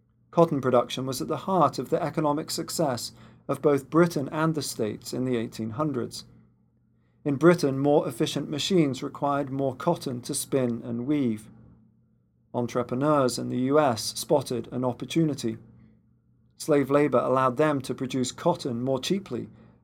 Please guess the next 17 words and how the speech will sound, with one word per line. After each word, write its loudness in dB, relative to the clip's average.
than 0
rivals 2
in -4
India 2
and -4
the -2
Middle 0
East. -2
So 4
did 0
cheap -2
land -2
cleared 2
of -6
its -10
native -6
inhabitants. -10